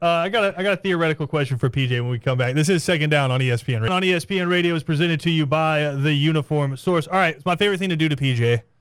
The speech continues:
Just throw a question at him that he has had mentally no time to prepare for. What is your favorite sports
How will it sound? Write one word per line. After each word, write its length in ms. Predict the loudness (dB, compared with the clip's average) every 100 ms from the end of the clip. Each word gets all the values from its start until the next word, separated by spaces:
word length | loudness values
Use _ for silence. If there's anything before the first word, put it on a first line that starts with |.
| _ _ _ _ _
Just 220 | -2 2
throw 160 | 2 2
a 40 |
question 360 | 2 0 0 -2
at 80 | 0
him 80 |
that 60 | 0
he 60 | 0
has 120 | 0
had 240 | -2 -2
mentally 400 | 0 0 0 0
no 240 | 2 2 2
time 300 | 0 0 0
to 80 |
prepare 300 | -2 -2 -2
for. 340 | -2 -2 -4 -6 _ _ _ _ _ _ _ _ _ _ _ _ _ _ _
What 220 | 0 2
is 100 | 2
your 100 | 0
favorite 680 | -4 _ 0 2 0 0 -4 _ _ _ _
sports 840 | -8 -8 0 0 0 -4 -14